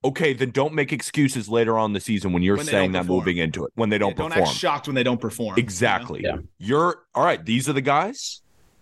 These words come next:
Speaker 1: Okay, then don't make any excuses when they inevitably suck.
Speaker 2: <laughs> Yeah.
Speaker 1: But we'll see.
Speaker 2: Yeah.
Speaker 1: Jack, anything last before I move on to the Red Sox?
Speaker 3: No, I mean, the Yankees have a great chance to make New York the Mecca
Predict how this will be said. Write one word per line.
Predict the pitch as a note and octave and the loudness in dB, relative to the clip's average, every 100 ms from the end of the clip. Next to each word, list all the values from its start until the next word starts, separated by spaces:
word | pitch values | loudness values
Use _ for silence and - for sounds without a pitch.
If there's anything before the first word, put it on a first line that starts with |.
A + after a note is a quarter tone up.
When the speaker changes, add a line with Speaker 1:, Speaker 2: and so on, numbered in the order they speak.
| _ - | _ -2
Speaker 1:
Okay, | C3+ C#3 D#3 - - _ _ - | -2 0 -2 -4 -14 _ _ -6
then | A2 G#2+ | -4 0
don't | A#2+ A2+ | 0 2
make | G#2+ A2+ | 0 0
any | G#2 G2 | 0 0
excuses | F2 - A2 F#2+ F2 E2+ | -2 2 4 4 0 -4
when | F2 F#2 | 0 2
they | F#2 F2+ F#2 | 2 2 2
inevitably | G#2 F#2+ A2 G2 F#2 F#2 F2 E2 - _ _ - | 0 2 2 2 2 2 2 0 -2 _ _ -8
suck. | - - - - - - _ _ | -2 2 2 0 -10 -10 _ _
Speaker 2:
<laughs> | C#3+ - - _ - | 0 0 -4 _ -4
Yeah. | - - - - _ - | -4 -6 -18 -20 _ 0
Speaker 1:
But | F2 | 2
we'll | E2 | 4
see. | - C2+ | 0 -2
Speaker 2:
Yeah. | F2 F2 - _ - | -4 -12 -12 _ -2
Speaker 1:
Jack, | G2+ G2 | 0 0
anything | G#2 G2 A2+ G2+ G#2 | -2 0 2 0 -2
last | - G#2 G#2 | -2 0 0
before | - G#2+ | 0 -2
I | |
move | G#2 G2+ | 0 0
on | G#2 | 0
to | |
the | G2+ | 0
Red | G#2 G2+ | -2 -2
Sox? | A#2+ - - _ F#3+ | -4 -6 -20 _ -2
Speaker 3:
No, | E3 | 0
I | D#3+ | 0
mean, | D3 C#3+ | 0 0
the | B2+ | 0
Yankees | C#3+ D3 D3+ D3 | 0 -2 -2 0
have | B2+ | 0
a | |
great | A2 A#2 A#2 | 2 0 0
chance | - A#2+ G#2+ - | 0 0 -2 -4
to | - A2 | -2 0
make | G#2 G#2 A2 - | 2 2 2 0
New | A2 | -2
York | G2+ G2 F#2+ F2+ - - | 0 2 2 0 -6 -6
the | A2 G2+ | 0 2
Mecca | F#2+ F2 - F2 E2 | 2 2 2 0 0